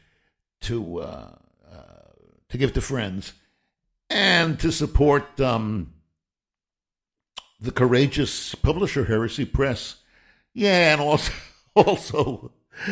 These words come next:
the author, uh, a little, little less courageous, uh, but, uh, um, uh, creative, don't you think? In any event, um, uh, I wanted to, uh,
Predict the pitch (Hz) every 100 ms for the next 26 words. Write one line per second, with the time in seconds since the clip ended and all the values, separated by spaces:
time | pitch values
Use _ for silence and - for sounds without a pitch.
0 | 190 - - 156 131 131 127 143 120 113
1 | 113 107 107 104 107 95 - _ _ _
2 | _ _ 131 139 123 117 117 110 113 -
3 | - 120 110 117 135 123 - - - _
4 | _ _ _ _ - 104 90 92 92 60
5 | 58 - _ 95 - 110 - 113 101 95
6 | 92 - - 78 55 57 52 53 55 80
7 | 67 76 - 240 277 302 139 117 135 131
8 | 160 - 160 160 - - - _ 165 165
9 | 202 208 139 143 151 156 131 123 123 117
10 | - _ _ _ - _ - 107 98 95
11 | 107 - _ _ _ _ _ _ _ _
12 | 123 143 185 190 - 143 143 127 123 117
13 | 107 107